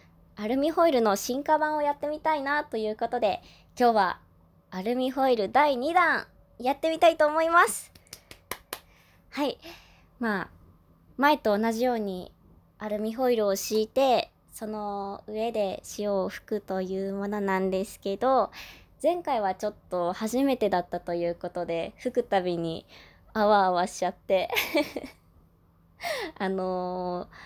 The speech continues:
ー、バタバタしちゃったので、で、そのバタバタするたびに、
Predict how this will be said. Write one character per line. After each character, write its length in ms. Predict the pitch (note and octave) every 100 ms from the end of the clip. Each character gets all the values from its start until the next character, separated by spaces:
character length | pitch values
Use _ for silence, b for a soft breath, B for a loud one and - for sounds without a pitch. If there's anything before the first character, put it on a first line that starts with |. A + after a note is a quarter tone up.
| B B B B B -
ー、 60 |
バ 100 | F#3
タ 120 | B3+ A3+
バ 100 | G#3
タ 160 | F#3+
し 60 | F#3+
ち 100 | F#3+
ゃ 40 |
っ 20 | -
た 120 | G3+
の 100 | F#3
で、 260 | F#3 F#3+ - _ _ - - - _ _ -
で、 120 | G#3
そ 120 | C4
の 140 | C#4+
バ 100 | C4+
タ 120 | G4 F#4
バ 100 | D#4
タ 140 | C#4
す 120 | C#4
る 120 | C#4
た 160 | C#4+ C#4+
び 120 | C#4+
に、 300 | B3+ B3+ A3